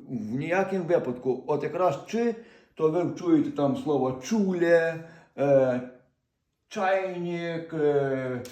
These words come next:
«ченсто». Ну, ті, е, з, е, як в німецькій мові «умлюте», «е», «а» і «о», то я вам, е, подам, е, вже, е,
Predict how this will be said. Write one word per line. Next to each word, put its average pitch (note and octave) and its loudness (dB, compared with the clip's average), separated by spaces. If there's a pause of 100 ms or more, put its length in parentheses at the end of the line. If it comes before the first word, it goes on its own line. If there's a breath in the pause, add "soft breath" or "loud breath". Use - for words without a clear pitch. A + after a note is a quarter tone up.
(1300 loud breath)
«ченсто». E3 2 (840)
Ну, F3+ -4
ті, F#3+ 0 (320)
е, C#3+ 4
з, - -12
е, B2+ 4
як C#3+ -4
в B2+ -6
німецькій D3 -2
мові C#3+ 0
«умлюте», C#3+ 0
«е», D3+ 2
«а» D3+ 10
і C#3 6
«о», F#3+ 2 (200 loud breath)
то C3+ -4
я D#3 4
вам, D#3 0
е, C3 4 (100)
подам, D#3 2
е, C3+ -2
вже, C3+ 2
е, C3 -2